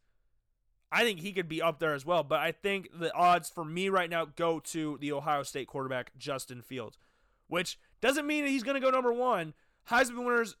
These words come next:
don't always go number one. You see, uh, Andrew Luck went before R G three. Jameis Winston went before Marcus Mariota. Marcus Mariota won the Heisman that year they went to the draft and went farther in the college football playoff than Ma-, Jen Jameis Winston. It actually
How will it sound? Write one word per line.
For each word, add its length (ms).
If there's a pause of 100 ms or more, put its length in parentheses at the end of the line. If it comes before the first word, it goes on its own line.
(180)
don't 200
always 240
go 80
number 220
one. 140
You 100
see, 360 (320)
uh, 240
Andrew 280
Luck 160
went 100
before 260
R 120
G 120
three. 460 (400)
Jameis 340
Winston 280
went 120
before 220
Marcus 300
Mariota. 420 (140)
Marcus 280
Mariota 280
won 200
the 80
Heisman 440
that 180
year 160
they 80
went 160
to 40
the 80
draft 540 (320)
and 280
went 180
farther 640 (640)
in 200
the 80
college 240
football 180
playoff 460
than 200
Ma-, 180 (100)
Jen 240
Jameis 280
Winston. 320
It 140
actually 300